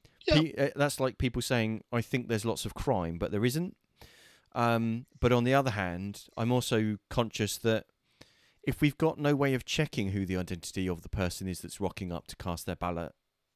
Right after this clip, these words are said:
Speaker 2: how do we know if they're not being impersonated?
Speaker 1: Well, and, and, and I actually wrote a piece on this back in two thousand and sixteen,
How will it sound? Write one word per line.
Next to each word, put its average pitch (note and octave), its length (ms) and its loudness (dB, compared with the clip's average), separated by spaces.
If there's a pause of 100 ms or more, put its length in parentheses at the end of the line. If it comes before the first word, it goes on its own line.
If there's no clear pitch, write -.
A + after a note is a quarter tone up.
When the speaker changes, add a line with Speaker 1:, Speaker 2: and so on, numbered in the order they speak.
(300)
Speaker 2:
how A2+ 180 -2
do C#3+ 120 -6
we C#3 100 0
know C3 200 0
if A2 100 -2
they're F2+ 120 -2
not F2 160 -4
being E2+ 220 -4
impersonated? E2 720 -8 (1500)
Speaker 1:
Well, A3 240 8 (100)
and, G#3+ 160 -4 (120)
and, A3+ 140 -8 (220)
and G3 360 -4 (420)
I G#3 160 6
actually A3+ 240 4
wrote D#3+ 220 4
a - 40 -12
piece - 380 2
on A#2+ 100 -4
this G#2 140 -4
back - 340 -2
in A#2+ 440 -6 (120)
two C3+ 240 -6
thousand C3+ 540 -4
and C3 200 -8
sixteen, - 1120 0